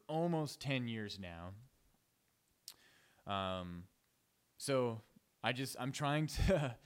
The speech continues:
<laughs> uh, be concise with this, and, and, uh, it's, this is all coming off the top of my head, so I'm, I'm just doing my best to, um,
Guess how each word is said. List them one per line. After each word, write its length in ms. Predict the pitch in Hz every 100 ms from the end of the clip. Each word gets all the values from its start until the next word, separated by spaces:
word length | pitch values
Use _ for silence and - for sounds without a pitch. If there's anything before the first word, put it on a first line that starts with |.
| - -
<laughs> 340 | - - - -
uh, 220 | 120 107
be 260 | 101 127 123
concise 460 | 135 - 120 117
with 100 | 120
this, 260 | 131 139 123
and, 180 | 107 104
and, 420 | 110 104 98 92 -
uh, 400 | 104 98 92 92 90
it's, 240 | 104 -
this 220 | 139 123
is 120 | 120 131
all 160 | 135
coming 240 | 135 131 123
off 160 | 113
the 60 | 107
top 200 | 120 110
of 60 | 107
my 120 | 98
head, 240 | 101 107
so 140 | - 101
I'm, 220 | 95 92
I'm 220 | 104 101
just 220 | 95 101 -
doing 160 | 113
my 100 | 107
best 460 | 98 98 101 - - -
to, 640 | 101 98 98 95 92 90 - _ _ - _ _ -
um, 720 | 95 90 90 87 85 82 80